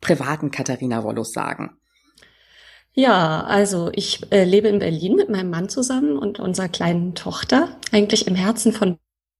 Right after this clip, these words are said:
Speaker 2: Berlin.
Speaker 1: Mhm.
Speaker 2: Ähm, und, ähm, ja, liebe Musik, wenn man das noch, also ich habe eine sehr musikalisch-künstlerische Vergangenheit, obwohl ich dann sehr strukturiert als Projektmanagerin ja lange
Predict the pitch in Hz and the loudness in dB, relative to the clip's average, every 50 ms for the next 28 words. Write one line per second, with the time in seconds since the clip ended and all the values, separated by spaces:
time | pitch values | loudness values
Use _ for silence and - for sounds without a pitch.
0 | _ - 175 165 165 185 220 311 370 - - - - _ 160 151 147 147 156 196 | _ -2 0 2 4 4 4 4 4 2 -4 -16 -6 _ 4 4 6 6 6 4
1 | 440 - - - 214 208 208 202 196 202 202 202 202 196 _ _ _ - - - | 4 4 2 2 2 4 4 2 0 0 -2 -2 -6 -8 _ _ _ -20 -20 -14
2 | - - 208 202 202 202 202 202 196 196 190 190 196 196 185 180 - - - 185 | -4 0 2 2 4 4 4 4 2 2 2 0 0 0 0 -2 -4 -4 -2 -2
3 | 180 180 180 180 175 180 175 170 175 190 208 214 - - 190 180 170 156 - - | -2 -2 -2 -2 -2 -2 -2 -2 -2 -4 -6 -8 -2 0 2 4 4 2 0 -4
4 | - - - - - _ _ - 240 - - 233 233 240 220 190 190 190 180 160 | -10 -20 -20 -20 -20 _ _ -12 -6 2 4 6 6 6 6 4 4 2 2 2
5 | 180 240 302 339 - - - - - - - 220 220 220 214 226 220 - - 240 | 2 2 2 2 0 -6 -12 -16 -6 -2 0 2 2 2 0 -2 -4 -4 -4 -6
6 | 226 - - 196 185 196 196 185 - 208 - - 196 196 196 202 208 208 208 214 | -6 -4 -4 -4 -2 -2 -2 -2 -2 -4 -2 -2 0 2 2 2 2 2 2 2
7 | 202 202 196 - - 196 196 208 214 214 214 214 - - 208 208 - - 208 202 | 2 0 0 0 -2 0 2 2 2 2 2 0 0 -2 -2 -2 0 0 0 0
8 | 202 - 202 190 - 196 175 - 190 190 233 277 254 254 269 262 254 254 - - | 2 2 0 0 0 -2 -2 0 2 2 2 2 2 2 4 4 4 4 2 0
9 | - - - - - - - - 220 233 247 247 240 - - 190 180 185 208 214 | -8 -12 -4 -2 -2 0 2 4 4 6 6 6 4 2 2 2 4 4 4 2
10 | 214 214 - - - - - 185 190 196 202 202 - - 202 196 - - - 185 | 2 0 -4 -10 -20 -14 -4 0 0 0 0 -2 -4 -4 -6 -6 -6 -8 -4 0
11 | 185 196 214 214 202 - - 180 170 - - - 185 214 220 226 214 - - 185 | 2 4 4 4 4 2 0 -2 -4 -2 0 2 4 4 4 2 0 -2 -2 0
12 | 170 165 160 160 - 170 160 170 170 170 170 170 160 160 160 170 190 196 185 | 2 2 2 2 0 0 0 0 0 0 0 0 0 0 2 2 0 0 -2